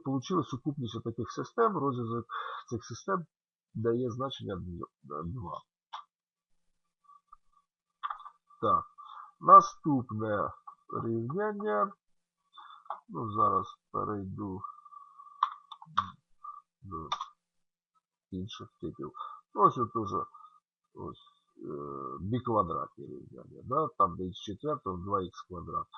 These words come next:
Також можна відносно х квадрат розглядати їх як квадратні рівняння. Тобто ми маємо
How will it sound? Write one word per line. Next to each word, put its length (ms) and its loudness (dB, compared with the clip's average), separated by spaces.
Також 340 10
можна 560 8
відносно 520 -2
х 220 -6
квадрат 380 6
розглядати 560 -2
їх 140 -8
як 220 -2
квадратні 720 -2
рівняння. 540 -4
Тобто 300 -2
ми 140 2
маємо 640 0